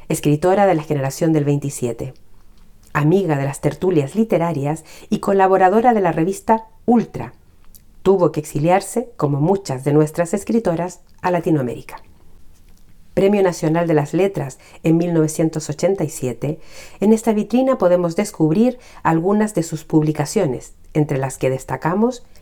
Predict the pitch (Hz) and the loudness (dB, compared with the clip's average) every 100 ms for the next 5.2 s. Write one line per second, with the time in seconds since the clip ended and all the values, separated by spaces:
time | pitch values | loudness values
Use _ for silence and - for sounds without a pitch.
0 | - 160 156 165 202 220 220 214 143 135 | 0 4 6 6 4 4 2 2 -4 -2
1 | 160 156 131 117 110 - - - - - | -2 -2 -4 -6 -8 -14 -20 -20 -20 -20
2 | - - - - - - - 196 233 240 | -20 -20 -20 -20 -20 -20 -6 2 4 4
3 | 233 160 131 117 - - - - 147 - | 2 2 0 -2 -6 -6 -8 -4 -4 2
4 | 196 165 131 131 170 202 - - - 151 | 2 4 -2 0 2 2 0 -4 0 0
5 | 139 | 0